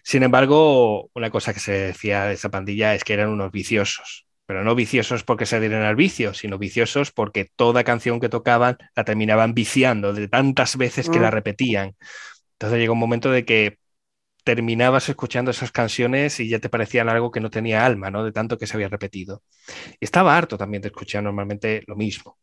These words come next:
Speaker 1: Me acuerdo, en todo esto se desarrolló, pues bueno, en unos pocos de meses,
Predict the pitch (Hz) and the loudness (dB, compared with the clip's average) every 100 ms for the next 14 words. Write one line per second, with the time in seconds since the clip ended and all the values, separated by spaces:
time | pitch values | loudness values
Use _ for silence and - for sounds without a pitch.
0 | _ _ - - - - - - 110 190 | _ _ -20 -20 -20 -20 -20 -6 0 4
1 | 208 208 214 220 _ _ - 110 107 104 | 4 4 0 -2 _ _ -8 -6 -4 -2
2 | 104 101 101 98 98 98 104 - 127 131 | -2 -4 -6 -10 -12 -14 -8 0 2 2
3 | 127 147 - 113 - 104 104 110 127 135 | -2 -4 -2 -4 -2 -2 -2 0 -2 -4
4 | - 98 98 98 98 95 - 101 101 104 | -10 -12 -12 -14 -14 -14 -14 -10 -8 -6
5 | 117 - 117 - - | -6 -6 -8 -8 -18